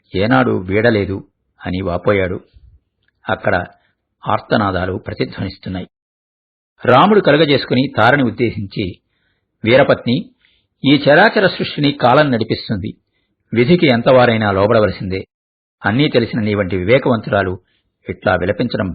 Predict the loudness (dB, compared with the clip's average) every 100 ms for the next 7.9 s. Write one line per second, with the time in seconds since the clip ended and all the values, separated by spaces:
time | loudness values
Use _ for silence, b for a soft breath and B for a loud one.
0 | -4 -4 -2 -4 -6 -10 _ _ _ _
1 | _ -8 -6 -4 -2 0 0 -2 -6 _
2 | _ _ _ _ -4 0 2 4 4 4
3 | 4 4 4 2 0 -4 -6 -12 _ _
4 | _ _ -6 -2 0 -2 -4 -10 -8 -8
5 | -10 _ _ _ -8 -4 -2 -4 _ _
6 | _ _ _ _ 0 2 2 2 -2 2
7 | 2 2 -2 -4 -4 -4 -6 -6 -8